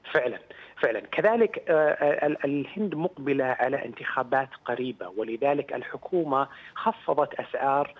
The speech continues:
آه، ال-، ال-، الوقود والمنتجات النفطية التكريرية، آه، حتى تكسب ال-،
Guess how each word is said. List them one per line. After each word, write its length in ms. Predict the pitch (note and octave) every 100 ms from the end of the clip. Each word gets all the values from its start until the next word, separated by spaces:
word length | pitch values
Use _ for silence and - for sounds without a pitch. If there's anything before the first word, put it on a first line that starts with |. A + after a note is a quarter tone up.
| - - - -
آه، 420 | C#3 B2 A#2 -
ال-، 180 | A2+ B2
ال-، 580 | A#2+ A2 A2 G#2 G#2 -
الوقود 720 | G#2 A2+ A#2+ - E3 D#3 C#3+
والمنتجات 1600 | B2+ A2+ A2+ G#2+ G#2+ - G#2 G#2 G2 G2+ G#2 A2 - B2 C3 D3+ - -
النفطية 1040 | A#2 A2 A2 A2 A#2 A#2 - C3+ A#2+ A2+ A#2+
التكريرية، 840 | - A2 - A#2 A2+ A2+ G#2+ G#2 - - -
آه، 100 | D3 -
حتى 400 | - F#3+ F3 E3
تكسب 520 | F3 - D#3+ C#3+ D3 -
ال-، 520 | C#3 C3 C3 C#3+ C#3